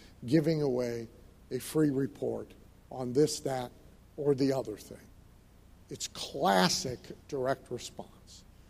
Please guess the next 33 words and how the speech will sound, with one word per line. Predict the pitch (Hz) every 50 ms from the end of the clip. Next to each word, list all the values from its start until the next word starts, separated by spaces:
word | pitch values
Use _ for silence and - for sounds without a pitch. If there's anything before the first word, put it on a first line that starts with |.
| - - - - - -
You | 139 160 185 175
can't | 185 - - 185 180 175 180 180
watch | 175 143 147 147 139 147 147 - - - - - - - - - - - - - - -
cable | - - 165 170 160 180 180 175
news, | 160 143 131 117 110 117 123 131 - - - - - - - - - - - - - - - - - - - - - - - - - - - - - - - - - - - - -
click | - - - 170 165 196
around | 180 151 147 139 131 123 127 131 135 -
from | - 135 127
Fox | - - 147 147 143 143 147 - - -
to | - 123
Fox | - 147 143 139 - -
Financial | - - 135 131 131 131 131 123 - 135 123
to | - - 117
C | - - - 156 151
N | 151 147 143
B | 131 139 135
C, | 131 - - 127 120 113 117 110 - - - - - - -
and | 139 143
not | 143 156 160 160 156 -
see | - - 143 131 127 127 123 -
T | - - 160 156
V | 143 160 147
commercials | - - 135 127 120 120 117 - - 123 110 - - - -
every | 160 160 170 175 202 202 180
day | 143 135 127 120 117 117 - - - - - - - - - - -
giving | 156 170 156 175 165 156
away | 147 135 131 131 127 127 123 123
free | 117 - - - - 170 175
reports | 170 156 156 151 156 - 135 123 123 123 - - -
from | - - 113 110 117
Ken | - 151 156 160 151
Fisher's | - - 139 123 - - 123 113 -
company, | - - 123 117 - - 113 120 117